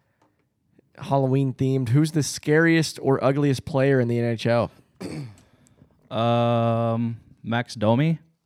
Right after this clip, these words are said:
Speaker 2: is the ugliest, I feel like. No, I gotta go Tuukka.
Speaker 1: Son of a bitch.
Speaker 2: Is that what you're gonna say?
Speaker 1: Yes. <laughs> He looks like,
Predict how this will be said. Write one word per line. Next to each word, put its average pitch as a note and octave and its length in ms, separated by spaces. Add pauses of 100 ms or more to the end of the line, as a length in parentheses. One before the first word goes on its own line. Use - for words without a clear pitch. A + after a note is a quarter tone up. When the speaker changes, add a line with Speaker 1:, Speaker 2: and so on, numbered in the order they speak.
(260)
Speaker 2:
is A2 200
the F#2+ 100
ugliest, F2 560 (680)
I G2 140
feel F2+ 220
like. E2 320 (880)
No, D3 440
I C3 100
gotta C3 220
go A2 460 (840)
Tuukka. F#2 400 (1900)
Speaker 1:
Son G#3 220
of E3+ 80
a A#2 40
bitch. - 520
Speaker 2:
Is A#2 80
that D3 140
what D3 80
you're C#3 140
gonna G3 220
say? G3+ 260
Speaker 1:
Yes. - 300 (140)
<laughs> - 160 (420)
He F3+ 120
looks G3 320
like, F#3 380